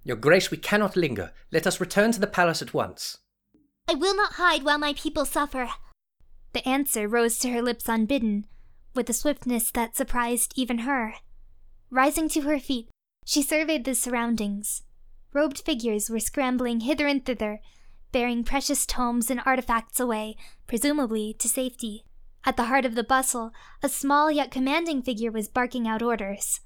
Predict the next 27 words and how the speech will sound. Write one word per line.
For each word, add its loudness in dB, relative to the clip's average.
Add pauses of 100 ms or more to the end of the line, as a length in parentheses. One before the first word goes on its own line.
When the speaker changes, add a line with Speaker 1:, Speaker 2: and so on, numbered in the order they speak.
(500)
Speaker 2:
Nanamo 2
recognized -2
him 0
as 2
Mumuepo, 2 (400)
High 2
Priest 0
of 0
the 4
Order 4
of 2
Naldal, 2 (420)
and 6
Master 4
of 0
the -2
Thaumaturge's 0
Guild. -4 (680)
Speaker 1:
"The -2
rioters 4
cannot 0
be 4
allowed 2
to 0
defile 0
the -2
ossuary," -2